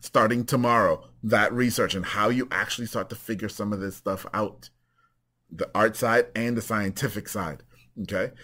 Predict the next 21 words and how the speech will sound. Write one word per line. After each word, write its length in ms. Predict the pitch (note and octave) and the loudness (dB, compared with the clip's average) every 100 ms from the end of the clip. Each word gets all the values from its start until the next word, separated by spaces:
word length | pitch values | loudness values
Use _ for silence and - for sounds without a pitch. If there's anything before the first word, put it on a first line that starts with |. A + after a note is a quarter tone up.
| - | -10
And 220 | B2 B2 | -4 0
then 280 | C3 B2+ A#2 - - | 2 2 0 -6 -2
the 100 | A2+ | -2
fourth 380 | - B2 C3+ - | 0 4 4 4
thing 280 | G#2 E2+ - - _ - - _ _ | -2 -4 -10 -20 _ -20 -20 _ _
was, 560 | A2 G2 F#2 G2 - - _ _ _ _ _ _ _ _ - | 0 2 2 0 -4 -12 _ _ _ _ _ _ _ _ -10
what 140 | G#2 C3+ | 0 2
are 80 | |
their 140 | D#3+ D#3+ | 2 0
pain 260 | D3+ D3 | 0 -2
points? 460 | D3 E2 - - - _ _ _ _ _ _ _ _ - | -2 -4 -6 -12 -16 _ _ _ _ _ _ _ _ -8
What 320 | G#2 D3 D#3+ - A#2 | -2 -2 -2 -10 -4
are 240 | B2+ C#3+ | 0 0
their 240 | B2+ B2+ | 2 2
pain 240 | C3 B2 B2 | 0 -4 -6
points? 260 | A#2 D#2 D#2 | -6 -8 -10
Where 720 | F#2 G#2+ A2 A2+ A#2 B2 D3 | -10 -10 -10 -6 0 2 2
are 200 | C3 B2 | 2 2
they 180 | A#2+ A#2+ | 0 0
in 120 | A2 | -2
pain 420 | B2+ A#2+ A#2 G#2+ | -4 -2 -2 -4